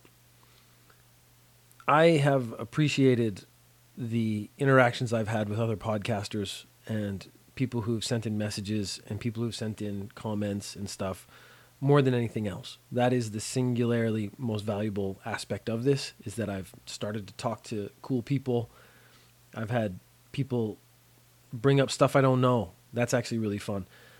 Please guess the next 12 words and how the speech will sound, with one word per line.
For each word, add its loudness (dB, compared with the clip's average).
Um, -8
I've -2
had 4
a 6
lot 6
of -2
encouragement 2
to -8
start 0
doing 2
more 2
video, 4